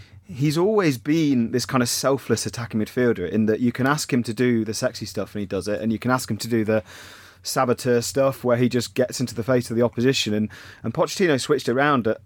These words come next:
half time and effectively played him as a false nine for the second half and just told him to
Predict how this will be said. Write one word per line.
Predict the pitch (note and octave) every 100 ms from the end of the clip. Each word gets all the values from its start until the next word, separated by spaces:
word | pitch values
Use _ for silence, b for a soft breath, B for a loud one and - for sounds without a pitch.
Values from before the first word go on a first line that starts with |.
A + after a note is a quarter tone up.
| A#2
half | A#2+ A#2
time | C3 B2+ G#2+
and | A2+
effectively | C#3+ - - F#4+
played | - C#3 B2+
him | A#2
as |
a | A#2
false | - A#2 A#2
nine | C3+ C#3+ A2+ A#2 -
for | A2+
the |
second | A2+ B2 A2
half | C3 G#2 G2 - B B
and | A#2+
just | C3+ -
told | C3+ C#3
him | C3+
to | - B2